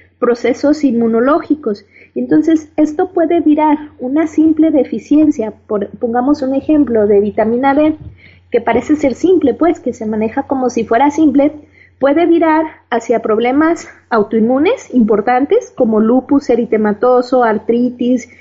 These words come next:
hipotiroidismo. Entonces, todo este, eh, es-, este burnout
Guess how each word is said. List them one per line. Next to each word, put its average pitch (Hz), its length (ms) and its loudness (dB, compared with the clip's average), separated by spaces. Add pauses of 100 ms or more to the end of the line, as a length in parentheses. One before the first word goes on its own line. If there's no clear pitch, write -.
(260)
hipotiroidismo. 240 1120 0 (200)
Entonces, 247 560 0 (580)
todo 339 260 0
este, 370 340 0 (680)
eh, 240 440 -2 (100)
es-, 262 220 -2 (300)
este 247 260 0
burnout 330 720 0